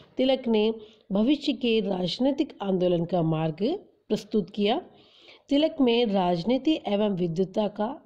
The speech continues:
संगम उनकी महानता व यश गाथा को और अधिक बढ़ा देता है। उनके ग्रंथों में उनके प्रगाढ़ पांडित्य के साथ साथ राष्ट्रीय भावना दृष्टिगत होती है।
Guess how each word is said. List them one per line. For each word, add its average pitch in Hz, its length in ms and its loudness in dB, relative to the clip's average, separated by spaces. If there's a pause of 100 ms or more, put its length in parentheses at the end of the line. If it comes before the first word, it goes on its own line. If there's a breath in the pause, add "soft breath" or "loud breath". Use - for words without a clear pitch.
(100)
संगम 196 560 0 (320 loud breath)
उनकी 202 300 -2
महानता 214 720 -2 (340 loud breath)
व 208 100 0
यश 262 420 0
गाथा 196 360 0
को 247 300 -4 (720)
और 240 200 0
अधिक 220 460 -4 (840)
बढ़ा 190 340 -2
देता 247 300 0
है। 247 280 -2 (400 loud breath)
उनके 311 300 2
ग्रंथों 214 480 0
में 214 260 2 (300 loud breath)
उनके 214 280 2
प्रगाढ़ 175 460 -2
पांडित्य 226 580 0
के 214 160 -2
साथ 185 240 -4
साथ 214 260 -2 (460 loud breath)
राष्ट्रीय 196 520 0
भावना 196 480 0
दृष्टिगत 202 680 -2
होती 190 340 -2
है। 269 260 -2